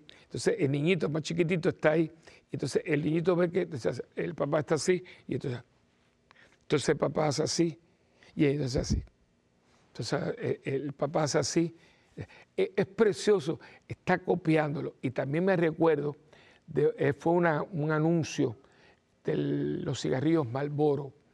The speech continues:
Eh, creo que era Marlboro, sí, de country, no sé qué. Entonces veni-, se veía el papá con el nene y venían por un campo y tiraban una piedra y el niñito tiraba la piedra y el papá hacía así y el niñito hacía así.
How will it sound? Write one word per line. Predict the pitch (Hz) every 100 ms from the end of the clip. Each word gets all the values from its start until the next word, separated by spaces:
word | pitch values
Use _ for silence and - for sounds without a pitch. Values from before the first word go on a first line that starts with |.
| - - - - _
Eh, | - 147 143 -
creo | 226
que | 202
era | 185
Marlboro, | 165 147 156 151 139 -
sí, | - 160
de | 143
country, | 143 180 175 160 151
no | 151
sé | 135 139
qué. | 135 _ - -
Entonces | - 139 175
veni-, | 160 151 165
se | - 143
veía | 147
el | 156
papá | - 160 160 151 143 - _
con | 147 139
el | 139
nene | 151 156 156 156 - -
y | - 170
venían | 165 165 165
por | 151 156
un | 151
campo | - 156 160 156 156 147 - -
y | -
tiraban | 175 160 156 165
una | 156 165
piedra | 170 170 165
y | 180
el | 165
niñito | 175 170
tiraba | 202 180 143 180
la | 175
piedra | 180 170 180 165 143 - - -
y |
el | 151
papá | 170 170
hacía | 185 160
así | 151 190 175
y |
el | 160
niñito | 156 156 170
hacía | 160 147
así. | 139 190 170